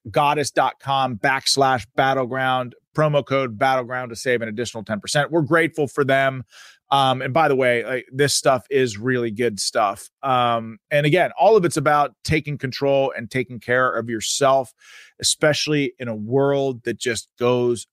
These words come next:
and continues to go off the rails. So again, uh, holistic goddess dot com backslash battleground, promo code battleground, save ten percent. Um, okay, and this, this, th-, I'm gonna, I'm gonna end, end the show with this idiot again.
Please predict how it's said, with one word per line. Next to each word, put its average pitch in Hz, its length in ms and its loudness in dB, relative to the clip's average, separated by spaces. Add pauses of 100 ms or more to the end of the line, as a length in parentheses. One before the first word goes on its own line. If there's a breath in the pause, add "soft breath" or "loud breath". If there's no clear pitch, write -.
(100)
and 110 100 -14
continues 156 560 0
to 123 100 -6
go 113 400 0
off 107 260 -2
the 104 100 -8
rails. 98 400 -4
So 120 320 4
again, 120 500 0 (380 soft breath)
uh, 104 80 -2
holistic 147 420 2
goddess 139 320 0
dot 127 200 2
com 123 220 -2
backslash 110 440 -4
battleground, 135 580 0
promo 131 260 -2
code 117 240 -4
battleground, 110 480 -2
save 104 220 -6
ten 104 180 -8
percent. 170 400 0 (560 soft breath)
Um, 135 460 2 (100)
okay, 131 240 0
and 123 120 -2
this, 175 140 0
this, 202 280 2
th-, 196 220 -2 (100)
I'm 156 240 2
gonna, 185 260 4
I'm 185 120 2
gonna 165 240 2
end, 151 420 0 (420)
end 156 280 4
the 131 60 4
show 123 720 2 (760)
with 123 180 4
this 135 240 2
idiot 107 320 2
again. 113 320 0